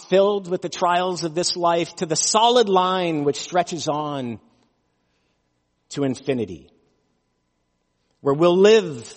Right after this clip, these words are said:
the life of abundance and rest and unveiled intimacy with God and his people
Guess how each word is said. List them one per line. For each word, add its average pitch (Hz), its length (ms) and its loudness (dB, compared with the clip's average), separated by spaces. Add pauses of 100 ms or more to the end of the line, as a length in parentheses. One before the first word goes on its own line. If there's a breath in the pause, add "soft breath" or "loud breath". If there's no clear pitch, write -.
(120)
the 147 100 -2
life 170 320 2
of 147 120 -2
abundance 156 460 -2
and 131 160 -6
rest 143 380 0
and 131 120 -4
unveiled 175 460 0
intimacy 156 500 -4
with 113 200 -8
God 131 340 -2
and 113 100 -8
his 107 140 -10
people 135 680 -10